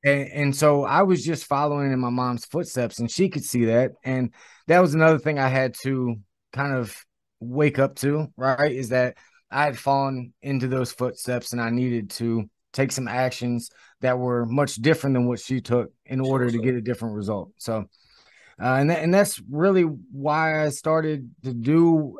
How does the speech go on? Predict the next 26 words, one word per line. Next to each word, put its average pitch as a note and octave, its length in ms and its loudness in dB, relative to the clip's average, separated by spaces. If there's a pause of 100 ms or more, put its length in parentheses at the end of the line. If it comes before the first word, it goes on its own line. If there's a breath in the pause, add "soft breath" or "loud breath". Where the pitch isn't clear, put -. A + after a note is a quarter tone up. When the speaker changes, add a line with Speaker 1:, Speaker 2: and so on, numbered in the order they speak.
(140)
Speaker 1:
everything. B2+ 580 -2
Like, A#2+ 400 2
I, C3 100 0 (140)
I C3+ 140 -2
started C#3+ 480 2
to B2 60 2
really C#3+ 300 2
focus D3 440 -2
on C#3+ 240 -2
being C#3 240 -2
a C3+ 60 -2
better C#3 280 0
version C#3 400 -2
of B2 80 0
me, A#2+ 340 -4 (160)
Speaker 2:
Mm-hmm. D3+ 100 -2
Speaker 1:
right? C3 280 2 (960)
That D3+ 200 4
was E3+ 80 4
a D#3 60 2
process. D#3 560 -2
Like D3+ 160 0
I C#3+ 60 0
said, D3+ 300 -2
the C3 80 -6
motorcycle, D3+ 920 -2